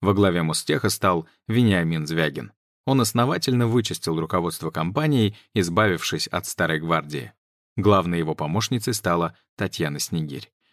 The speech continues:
Они познакомились, когда готовили мне презентацию для взбунтовавшихся игроков, и, похоже, сработались. Судя по взглядам, которые эти двое бросали друг на друга, работа их сотрудничества не ограничивалась,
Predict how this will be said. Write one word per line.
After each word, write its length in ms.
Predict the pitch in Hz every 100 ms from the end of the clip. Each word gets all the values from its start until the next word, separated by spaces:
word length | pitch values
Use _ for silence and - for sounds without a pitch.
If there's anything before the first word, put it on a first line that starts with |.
| -
Они 220 | 131 175
познакомились, 640 | 117 113 110 185 117 90
когда 320 | - 92 113 104
готовили 420 | 98 104 92 90
мне 220 | 90 87
презентацию 720 | - 92 123 131 90 - 80
для 160 | 80 82
взбунтовавшихся 920 | 85 90 92 101 92 - 85 - 90
игроков, 480 | 87 92 - 78 - _ _ -
и, 100 | 180
похоже, 400 | 101 - 95 87
сработались. 680 | 92 80 73 67 64 - _ _ _
Судя 280 | - 107 92
по 120 | 87
взглядам, 520 | 87 90 98 120 82 71
которые 460 | 82 80 76 76
эти 280 | - 98 85
двое 260 | 80 82 76
бросали 420 | 82 82 82 78
друг 240 | 80 80
на 160 | 90 90
друга, 320 | 156 135 107 - -
работа 480 | 107 107 85 127 151
их 100 | 135
сотрудничества 720 | 127 107 87 85 82 - 90
не 140 | 85
ограничивалась, 760 | 80 82 78 71 - 67 67